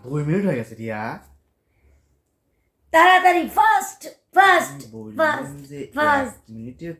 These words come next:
Speaker 1: খেয়ে শেষ করে দেবো আমি।
Speaker 2: না, সে আমাকে বলছিল তিরিশ সেকেন্ডে খাবে। বল-, বুঝছেন, খেলার আগে আমি বলছিলাম তিনটা কমলা কয়, ছোট কমলা কয় মিনিটে খেতে পারবে, ছুলে কুয়া কুয়া করে। এখানে আর একটা কুয়া আছে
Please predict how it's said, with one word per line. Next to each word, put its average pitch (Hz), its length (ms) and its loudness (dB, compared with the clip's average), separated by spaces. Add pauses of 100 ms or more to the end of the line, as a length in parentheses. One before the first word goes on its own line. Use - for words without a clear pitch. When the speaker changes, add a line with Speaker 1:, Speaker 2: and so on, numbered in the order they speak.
(100)
Speaker 1:
খেয়ে 120 180 -14
শেষ 117 280 -14
করে 127 140 -14
দেবো 123 260 -6
আমি। 135 480 -2 (500)
Speaker 2:
না, 339 240 6
সে 311 180 0
আমাকে 311 300 0
বলছিল 320 380 2
তিরিশ 294 320 -6
সেকেন্ডে 254 340 -2
খাবে। 190 420 -10 (1000)
বল-, 285 340 4
বুঝছেন, 269 480 0
খেলার 240 340 0
আগে 262 220 2
আমি 240 140 -2
বলছিলাম 262 440 -4 (160)
তিনটা 254 300 -6
কমলা 226 400 -2
কয়, 226 260 -2 (480)
ছোট 247 220 0
কমলা 247 480 2
কয় 240 260 -6
মিনিটে 226 300 -4
খেতে 208 200 -8
পারবে, 190 240 -6
ছুলে 233 380 -2
কুয়া 190 260 -4
কুয়া 202 240 -12
করে। 175 260 -12 (1200)
এখানে 349 220 6
আর 392 180 4
একটা 381 200 4
কুয়া 339 200 8
আছে 285 380 0